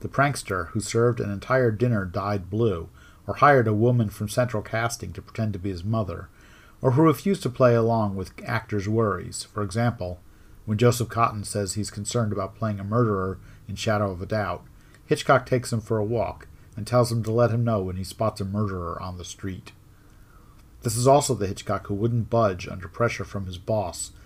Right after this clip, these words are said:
David O. Selznick, when he was told to shoot faster and from more angles.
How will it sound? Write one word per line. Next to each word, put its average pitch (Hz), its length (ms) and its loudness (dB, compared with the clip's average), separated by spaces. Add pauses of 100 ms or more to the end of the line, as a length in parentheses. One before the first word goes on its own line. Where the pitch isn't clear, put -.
(140)
David 104 260 2
O. 98 80 -2
Selznick, 92 640 -2 (600)
when 107 140 2
he 113 80 4
was 110 120 2
told 120 280 6
to 101 60 -4
shoot 117 260 -4
faster 110 640 -2 (100)
and 101 140 -8
from 104 200 -2
more 101 240 -4
angles. 92 680 -8